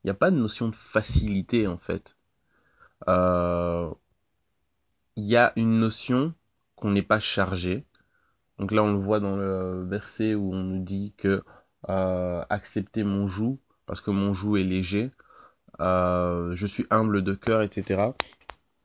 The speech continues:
Tous ceux qui sont fatigués et chargés, venez vers moi et je vous donnerai du repos. Oui, il y a cette notion de repos, il y a cette notion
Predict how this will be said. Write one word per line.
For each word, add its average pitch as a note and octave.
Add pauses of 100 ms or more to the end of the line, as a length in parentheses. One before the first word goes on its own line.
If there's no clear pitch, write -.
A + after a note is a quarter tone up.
(340)
Tous A#2
ceux C3
qui -
sont A#2
fatigués A2+
et G#2+
chargés, G#2+
venez G#2+
vers G2+
moi A2
et A2
je F#2+
vous G2+
donnerai G#2
du G2+
repos. G2 (240)
Oui, C#3+ (220)
il -
y -
a -
cette B2
notion B2+
de B2
repos, A2+
il B2+
y A#2
a G2
cette -
notion B2